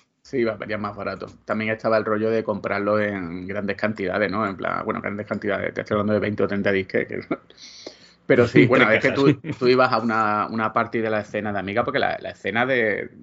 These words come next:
Speaker 1: a ver, no, no, no lo sé desde el punto de vista del P C, porque ahora te comentaré esto del P C, que Alberto ya lo dejó caer un poco en la entrevista. La escena, yo creo que de demo en España fuera, fue cosa de la Amiga al principio.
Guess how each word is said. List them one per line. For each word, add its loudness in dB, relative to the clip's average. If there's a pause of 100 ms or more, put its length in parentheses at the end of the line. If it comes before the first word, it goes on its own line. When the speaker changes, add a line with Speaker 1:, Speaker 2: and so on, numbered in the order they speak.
(360)
Speaker 1:
a -6
ver, -6
no, 2
no, 0
no 4
lo 8
sé 2
desde 6
el 2
punto 2
de 6
vista 4
del 4
P 0
C, 2
porque 0
ahora 2
te -4
comentaré 0
esto -4
del 0
P -4
C, -2
que 4
Alberto 2
ya 8
lo 6
dejó 6
caer 4
un -2
poco -2
en 0
la 2
entrevista. -6 (960)
La -2
escena, 4
yo 4
creo 2
que 4
de 6
demo 4
en 0
España 0
fuera, 2
fue -4
cosa -2
de 2
la 4
Amiga 0
al 0
principio. -6